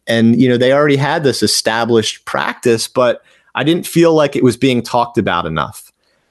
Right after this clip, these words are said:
And like everyone else during the pandemic,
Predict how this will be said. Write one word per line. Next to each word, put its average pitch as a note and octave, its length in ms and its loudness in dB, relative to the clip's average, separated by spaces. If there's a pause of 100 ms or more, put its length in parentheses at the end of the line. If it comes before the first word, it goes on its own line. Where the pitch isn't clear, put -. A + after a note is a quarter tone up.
(120)
And A2 560 -2
like B2+ 260 2
everyone C#3 460 2
else B2+ 300 0
during A#2+ 340 2
the A2 80 2
pandemic, G#2+ 920 -2